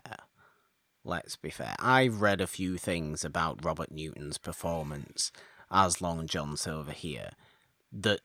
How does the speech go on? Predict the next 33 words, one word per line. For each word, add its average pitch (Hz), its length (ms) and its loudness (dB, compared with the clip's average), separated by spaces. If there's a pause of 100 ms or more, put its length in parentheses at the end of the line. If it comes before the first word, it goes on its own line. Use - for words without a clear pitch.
(680)
literally 110 760 2
seem 98 340 0
to 92 140 -2
be 87 240 0
like, 76 400 -6 (1080)
in 208 160 8
popular 127 480 6
culture, 87 580 -2 (240)
pirates 165 500 0
didn't 104 340 0
even 90 400 -4
speak - 480 -2
with 98 140 -2
an 98 140 0 (120)
R 98 540 6
accent - 800 -2 (180)
until 190 340 8
Robert, 190 320 6
until 185 440 6
Robert 160 360 4
Newton 131 380 4
decided 180 760 4
that 92 260 2
was 92 180 -2
the 90 120 -2
accent - 480 -4
he 80 80 -4
would 85 260 -4
use 78 500 -4 (240)
for - 260 0
Long 71 420 -2
John - 340 -4
Silver. 92 560 -2